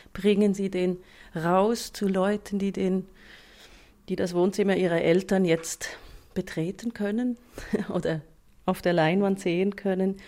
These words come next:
Manchmal lacht ja das Publikum auch über Sachen, die vielleicht eigentlich bei zweiter Betrachtung gar nicht so lustig sind. Stört Sie das denn, wenn Sie das hören? Haben Sie da wie das Gefühl,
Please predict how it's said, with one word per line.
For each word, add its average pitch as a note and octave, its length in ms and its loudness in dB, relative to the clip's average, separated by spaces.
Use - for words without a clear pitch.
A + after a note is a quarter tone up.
Manchmal B3+ 480 2
lacht A#3 440 0
ja A3 60 4
das G3 160 -2
Publikum F#3 600 -4
auch D#3 440 0
über F3 180 0
Sachen, G3 500 0
die G3 240 0
vielleicht F#3+ 460 -6
eigentlich G#3 640 0
bei G3 140 -4
zweiter F#3+ 340 -2
Betrachtung G3 480 -2
gar F#3+ 220 2
nicht G#3 180 -4
so G#3+ 100 -2
lustig G#3 440 -4
sind. F#3 240 -4
Stört C#4+ 480 -4
Sie - 160 -6
das G#3+ 260 -4
denn, F3+ 220 0
wenn F3 160 -4
Sie F#3+ 100 -4
das F#3+ 260 -6
hören? F3 300 0
Haben G#3 220 4
Sie G3+ 140 0
da G3 220 2
wie G#3+ 180 0
das G#3+ 220 -2
Gefühl, G#3 460 4